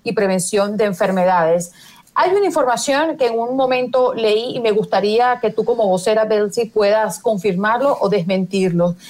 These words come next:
Dice de que varios meses antes del inicio de la epidemia del coronavirus, el gobierno de Trump eliminó un cargo clave del Servicio de Salud Pública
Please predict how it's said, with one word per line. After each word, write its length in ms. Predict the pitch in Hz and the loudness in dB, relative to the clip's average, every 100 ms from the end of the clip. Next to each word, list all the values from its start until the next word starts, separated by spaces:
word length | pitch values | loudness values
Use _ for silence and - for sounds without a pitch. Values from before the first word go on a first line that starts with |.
| - | -10
Dice 240 | 240 247 302 | -6 -2 0
de 160 | 269 | 0
que 140 | 262 214 | 0 0
varios 360 | 226 254 277 233 | 2 0 0 -2
meses 400 | 247 240 254 - | -2 0 0 -2
antes 460 | 247 311 285 220 175 | -2 0 0 -2 0
del 160 | 196 | 0
inicio 400 | 190 208 220 262 | 0 -2 -2 0
de 80 | 240 | 2
la 140 | 202 185 | 2 0
epidemia 640 | 185 190 190 208 233 226 | 0 0 0 0 0 0
del 440 | 208 202 180 170 - - - | 2 0 0 -2 -6 -16 -4
coronavirus, 800 | 214 196 196 190 214 220 247 240 | 0 0 0 0 0 0 0 0
el 140 | 202 | 0
gobierno 420 | 190 202 202 226 | 0 0 0 0
de 140 | 220 - | -2 -2
Trump 420 | 214 208 220 - | -2 0 -2 -2
eliminó 640 | 202 208 196 190 202 233 - | 0 0 0 0 2 0 0
un 200 | 254 - | -2 0
cargo 420 | 269 240 240 247 - | 0 0 0 -2 -2
clave 420 | 254 254 269 202 | 0 2 2 0
del 120 | 190 | 0
Servicio 460 | 180 180 202 196 226 | -2 -4 -4 -2 0
de 80 | 214 | 0
Salud 300 | 190 185 180 | 0 -2 -2
Pública 560 | 214 214 220 226 214 | -2 0 0 0 -2